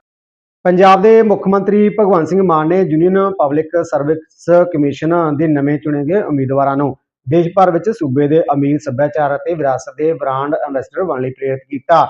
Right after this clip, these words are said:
ਆਪਣੀ ਸਰਕਾਰੀ ਰਿਹਾਇਸ਼ ਵਿਖੇ ਨਵੇਂ ਚੁਣੇ ਗਏ ਛੱਬੀ ਉਮੀਦਵਾਰਾਂ ਨਾਲ ਗੱਲਬਾਤ ਕਰਦਿਆਂ ਮੁੱਖ ਮੰਤਰੀ ਨੇ ਉਹਨਾਂ ਨੂੰ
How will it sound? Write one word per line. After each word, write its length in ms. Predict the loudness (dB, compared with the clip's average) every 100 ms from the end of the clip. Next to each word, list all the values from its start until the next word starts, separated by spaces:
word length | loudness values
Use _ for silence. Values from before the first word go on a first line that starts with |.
| -4 _ _ _ -2
ਆਪਣੀ 340 | 0 2 2
ਸਰਕਾਰੀ 420 | 2 -2 0 0 2
ਰਿਹਾਇਸ਼ 380 | 2 2 0
ਵਿਖੇ 280 | -4 -2 0
ਨਵੇਂ 260 | 0 0 -2
ਚੁਣੇ 260 | -2 -2 0
ਗਏ 100 | -2
ਛੱਬੀ 340 | -4 -2 -2
ਉਮੀਦਵਾਰਾਂ 420 | 0 0 0 -2 -2
ਨਾਲ 120 | -2
ਗੱਲਬਾਤ 320 | -2 -2 -4
ਕਰਦਿਆਂ 240 | -6 -6 -4
ਮੁੱਖ 160 | -6 -6 -8
ਮੰਤਰੀ 240 | -6 -2
ਨੇ 180 | -2 -2 -8 _ _
ਉਹਨਾਂ 220 | 0 2
ਨੂੰ 120 | 2